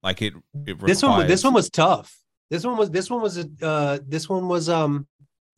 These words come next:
Speaker 2: a challenging one to put together. Like, there's a, there's a good amount of songs that are, like, on the cutting room floor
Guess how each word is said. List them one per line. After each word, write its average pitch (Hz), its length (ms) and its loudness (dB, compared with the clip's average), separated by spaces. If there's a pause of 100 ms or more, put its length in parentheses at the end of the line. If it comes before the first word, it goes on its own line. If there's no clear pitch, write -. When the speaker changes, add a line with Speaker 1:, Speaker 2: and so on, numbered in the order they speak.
(600)
Speaker 2:
a 135 100 -4
challenging 160 500 0
one 156 180 0
to 143 60 -6
put 143 160 -6
together. 143 320 -2
Like, 135 260 -2 (680)
there's 147 200 2
a, 160 80 2 (140)
there's 156 220 2
a 151 80 2
good 156 220 2
amount 160 240 0
of 147 80 -4
songs 156 380 -2
that 139 100 -4
are, 139 120 -4
like, 135 200 -4
on 139 160 -2
the 135 80 -6
cutting 135 320 -4
room 135 240 -4
floor 127 500 -8